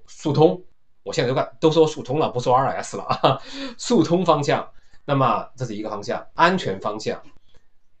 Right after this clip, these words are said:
市中心方向，云方向，对吧？啊，等等等等吧，各，各种方向，每个方向其实学的东西都很不一样。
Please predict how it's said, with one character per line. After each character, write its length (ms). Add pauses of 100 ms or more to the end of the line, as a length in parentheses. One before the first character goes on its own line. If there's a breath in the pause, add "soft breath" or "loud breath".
(240)
市 180
中 140
心 220
方 220
向， 280 (460)
云 300
方 200
向， 300 (720)
对 80
吧？ 260 (560)
啊， 140
等 160
等 120
等 140
等 100
吧， 240
各， 120
各 160
种 160
方 160
向， 200
每 120
个 80
方 120
向 140
其 100
实 60
学 140
的 80
东 100
西 100
都 140
很 360
不 200
一 220
样。 200